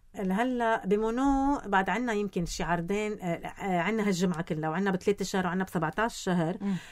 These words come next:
Speaker 1: آه، بس لو في بعد مجال بمونو كنا منضل.
Speaker 2: مم.
Speaker 1: بس مونو مأخوذ
Speaker 2: متاخد، صح.
Speaker 1: كل الوقت. So نحن بنقلين على، آه،
Speaker 2: آه، ناقلين.
Speaker 1: على مسرح المدينة عشرة أيام
Speaker 2: حلو.
Speaker 1: من خمسة وعشرين أدار لخمسة، آه، نيسان.
Speaker 2: مم.
Speaker 1: آه، بهالعشر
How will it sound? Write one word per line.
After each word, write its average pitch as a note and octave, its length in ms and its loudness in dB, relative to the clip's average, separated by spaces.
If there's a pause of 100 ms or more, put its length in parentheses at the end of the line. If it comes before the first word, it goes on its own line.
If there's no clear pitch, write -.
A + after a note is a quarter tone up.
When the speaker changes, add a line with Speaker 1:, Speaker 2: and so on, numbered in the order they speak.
(200)
Speaker 1:
آه، F#3 120 0
بس F#3+ 260 -2
لو F#3+ 100 6
في C4+ 180 2
بعد B3+ 260 8
مجال A3+ 280 4
بمونو A3 360 2
كنا G#3+ 200 0
منضل. F3+ 440 6 (100)
Speaker 2:
مم. G#3 120 -6
Speaker 1:
بس G3 180 -2
مونو A#3 280 2
مأخوذ A3 340 2
Speaker 2:
متاخد، G#3 460 4
صح. - 300 -8 (180)
Speaker 1:
كل B3+ 200 4
الوقت. F3 460 2
So - 100 0
نحن B3+ 400 4
بنقلين A3 400 0
على، E3+ 520 0
آه، E3+ 760 -4
Speaker 2:
آه، C4+ 120 4
ناقلين. C#4 440 2
Speaker 1:
على F#3+ 80 2
مسرح G3+ 280 -2
المدينة F#3+ 420 2
عشرة G3 400 -2
أيام F#3 540 -2 (260)
Speaker 2:
حلو. G#3+ 180 -8
Speaker 1:
من G3 180 -2
خمسة G3+ 280 -2
وعشرين F3+ 340 -2
أدار F#3+ 500 2
لخمسة، F3+ 840 0 (340)
آه، F3 580 -4
نيسان. F3+ 540 0
Speaker 2:
مم. F#3+ 100 -4 (320)
Speaker 1:
آه، F3+ 120 -2
بهالعشر A3+ 580 4